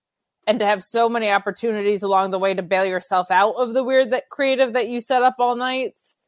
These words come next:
into a main event that I just don't think did, I don't think it did more for Max than it did in making Jay White look really weak. Like,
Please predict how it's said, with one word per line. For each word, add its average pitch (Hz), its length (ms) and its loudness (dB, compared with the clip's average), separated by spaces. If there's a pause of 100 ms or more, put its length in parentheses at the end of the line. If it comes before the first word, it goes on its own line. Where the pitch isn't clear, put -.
(320)
into 220 320 2
a 220 80 6
main 214 240 0
event 202 320 2
that 196 240 4
I 208 160 4
just 233 160 -4
don't 208 240 -2
think 202 240 -2 (100)
did, 208 560 2 (840)
I 233 60 6
don't 277 100 6
think 294 140 0
it 262 120 -4
did 254 180 6
more 220 280 2
for 220 180 -2
Max 202 720 -2 (100)
than 202 200 4
it 190 200 -2
did 196 320 2
in 190 240 -2
making 185 320 -4
Jay 180 180 2
White 170 260 -2
look 165 140 -10
really 170 280 -2
weak. 160 400 -10 (120)
Like, 202 360 2